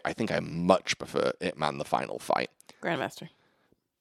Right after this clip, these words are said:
Speaker 1: Oh, well, we're not talking about the Grandmaster. Grandmaster, it blows this out the fucking water.
Speaker 2: Yeah.
Speaker 1: Uh,
Speaker 2: Well, I'm saying I'm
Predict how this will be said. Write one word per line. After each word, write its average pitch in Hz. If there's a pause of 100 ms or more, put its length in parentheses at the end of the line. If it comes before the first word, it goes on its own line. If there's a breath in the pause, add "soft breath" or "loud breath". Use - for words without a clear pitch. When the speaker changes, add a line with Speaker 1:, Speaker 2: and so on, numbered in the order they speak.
Speaker 1:
Oh, -
well, 120
we're 107
not 131
talking 90
about 71
the -
Grandmaster. 80
Grandmaster, 110
it 98
blows 98
this 92
out 90
the -
fucking 85
water. 90
Speaker 2:
Yeah. - (240 loud breath)
Speaker 1:
Uh, 196
Speaker 2:
Well, 180
I'm 185
saying 180
I'm 160